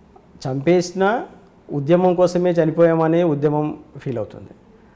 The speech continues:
ఒకవేళ నేను చనిపోయినా, నేను చెప్పిన నిజాన్ని బట్టి వాళ్ళకు ఆ ఇరవై కుటుంబాలకు బెయిల్ ఇచ్చి కొంచెం ఏమైనా బయటికి వచ్చేసినా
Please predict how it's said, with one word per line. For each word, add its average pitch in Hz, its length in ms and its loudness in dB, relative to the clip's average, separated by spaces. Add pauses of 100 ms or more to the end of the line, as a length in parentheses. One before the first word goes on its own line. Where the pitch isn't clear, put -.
(480)
ఒకవేళ 175 420 4
నేను 170 240 4
చనిపోయినా, 165 480 2
నేను 165 200 6
చెప్పిన 156 260 2
నిజాన్ని 170 400 6
బట్టి 156 300 2
వాళ్ళకు 151 520 2
ఆ 135 480 0
ఇరవై 160 280 4
కుటుంబాలకు 156 560 0
బెయిల్ 143 280 0
ఇచ్చి 151 260 -4
కొంచెం 147 320 -4
ఏమైనా 139 160 -4
బయటికి 131 340 -2
వచ్చేసినా 147 520 -6